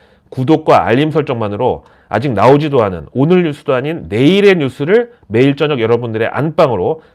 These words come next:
제가 직접 배달 갑니다. 우리가 상위 일 퍼센트 정보 취급자들과 전혀 정보 격차가 생기지 않는, 그게 바로 정보 민주화인데요. 이 정보 민주화가 바로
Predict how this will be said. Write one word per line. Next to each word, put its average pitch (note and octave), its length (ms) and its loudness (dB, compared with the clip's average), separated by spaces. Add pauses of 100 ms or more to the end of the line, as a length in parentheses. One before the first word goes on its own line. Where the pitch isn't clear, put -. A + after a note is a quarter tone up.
제가 A2+ 220 -2
직접 - 440 -6
배달 B2+ 280 2
갑니다. F2+ 440 -8 (440)
우리가 C3+ 320 2
상위 A3 340 -2
일 B3 160 0
퍼센트 F3 340 -2
정보 C3 280 -4
취급자들과 C#3+ 760 -2 (320)
전혀 F#3 520 0
정보 D#3+ 320 0
격차가 C#3+ 440 -2
생기지 F#3+ 380 -2
않는, G#2 400 -2 (400)
그게 C#3+ 200 0
바로 B2 220 2
정보 F3 380 2
민주화인데요. A2+ 800 -2 (360)
이 C#3+ 160 -4
정보 D3+ 380 0
민주화가 B2 480 0
바로 A2 400 0